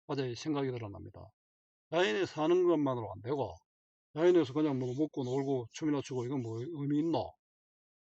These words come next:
그 자연에서도 그 선-, 선현, 성현들의 삶을 본받아서 수양해야 된다, 이런 뜻이죠.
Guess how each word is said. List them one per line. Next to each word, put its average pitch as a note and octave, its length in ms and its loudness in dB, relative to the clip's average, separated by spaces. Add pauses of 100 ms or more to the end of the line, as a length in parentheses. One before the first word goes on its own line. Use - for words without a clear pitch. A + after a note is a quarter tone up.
(220)
그 D#3 220 2
자연에서도 D#3 1000 2 (680)
그 C#3 400 -2 (400)
선-, E3+ 480 2 (100)
선현, E3 760 2
성현들의 D#3+ 960 4 (680)
삶을 D3 680 0
본받아서 B2+ 600 -2 (800)
수양해야 D#3 440 0
된다, A#2 300 -8 (280)
이런 D#3+ 160 0
뜻이죠. G#2 500 -10